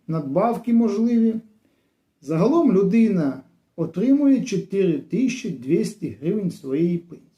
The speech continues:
Це перший приклад. Другий приклад. Ми беремо, що стало після оцих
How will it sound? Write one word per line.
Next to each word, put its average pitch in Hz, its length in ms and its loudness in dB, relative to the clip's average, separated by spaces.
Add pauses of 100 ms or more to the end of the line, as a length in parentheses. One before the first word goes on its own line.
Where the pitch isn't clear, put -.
(800)
Це 233 140 -4
перший 165 500 -4
приклад. - 340 -20 (720)
Другий 269 320 4
приклад. 180 460 0 (260)
Ми 262 200 4
беремо, 220 680 0 (1160)
що 262 320 0
стало 262 640 0
після 247 460 4
оцих 226 480 0